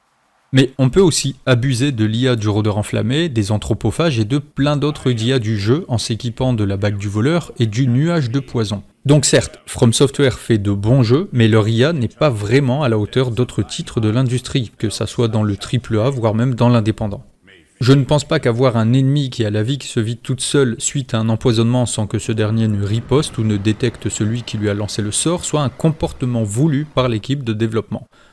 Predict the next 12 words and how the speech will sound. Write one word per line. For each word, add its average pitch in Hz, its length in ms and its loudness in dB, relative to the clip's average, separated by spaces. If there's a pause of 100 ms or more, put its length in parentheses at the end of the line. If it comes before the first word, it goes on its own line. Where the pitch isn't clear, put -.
D'où 160 140 2
le 175 100 8
fait 165 180 2
que 127 120 2
je 113 120 2
pointe 143 320 -2
du 110 220 -2
doigt 127 240 2
l'I 117 240 2
A 120 40 2
faiblement 113 480 0
conçue, 147 560 -2